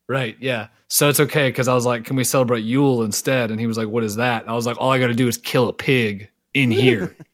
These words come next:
Speaker 1: And he said that
Speaker 2: We
Speaker 1: was
Speaker 2: need to s-,
Speaker 1: fine
Speaker 2: we need to
Speaker 1: as long
Speaker 2: spray
Speaker 1: as
Speaker 2: blood everywhere.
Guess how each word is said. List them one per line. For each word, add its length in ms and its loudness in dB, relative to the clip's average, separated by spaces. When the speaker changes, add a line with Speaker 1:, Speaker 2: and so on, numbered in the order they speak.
Speaker 1:
And 420 0
he 340 -2
said 220 2
that 100 4
Speaker 2:
We 80 4
Speaker 1:
was 160 2
Speaker 2:
need 60 -2
to 40 0
s-, 100 6
Speaker 1:
fine 460 0
Speaker 2:
we 140 0
need 100 2
to 80 2
Speaker 1:
as 80 2
long 160 2
Speaker 2:
spray 160 0
Speaker 1:
as 320 -8
Speaker 2:
blood 180 -6
everywhere. 720 -4